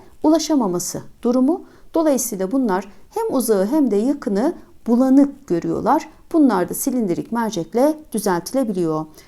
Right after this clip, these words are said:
Şimdi birin hipermetrop, ikinin miyop, üçün de astigmat olduğu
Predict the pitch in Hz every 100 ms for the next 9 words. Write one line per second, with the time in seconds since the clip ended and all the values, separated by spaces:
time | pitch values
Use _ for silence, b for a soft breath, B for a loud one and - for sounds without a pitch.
0 | - 392 370 240 269 277 294 403 b b
1 | 262 - 254 208 180 - 156 - - 285
2 | 285 277 269 285 285 - 277 277 220 -
3 | 220 - 247 240 247 - 196 175 160 160
4 | 254 302